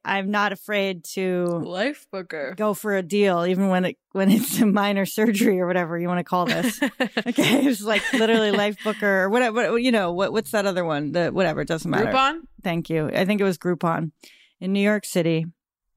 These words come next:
Speaker 1: It was pretty sensational and exciting experience. Um, my, my energy levels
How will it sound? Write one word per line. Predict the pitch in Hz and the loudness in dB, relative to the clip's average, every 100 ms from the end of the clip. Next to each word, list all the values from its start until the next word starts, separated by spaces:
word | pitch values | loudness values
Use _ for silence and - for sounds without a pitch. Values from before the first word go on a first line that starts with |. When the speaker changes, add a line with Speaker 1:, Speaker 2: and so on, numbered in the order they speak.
| - | -8
Speaker 1:
It | 202 | -4
was | 196 175 | -4 -4
pretty | - 262 | -2 -2
sensational | 233 214 196 190 - 180 | 0 0 2 0 0 0
and | 170 170 | 0 -2
exciting | - 185 175 | 0 0 0
experience. | 170 - - 180 160 135 - - | -2 -4 -2 0 0 -4 -6 -4
Um, | 180 175 - | -2 -2 -2
my, | 190 185 - | -2 -2 -4
my | 190 185 | -2 0
energy | 175 240 208 208 | 0 2 2 2
levels | 180 170 175 - | 2 0 -2 -6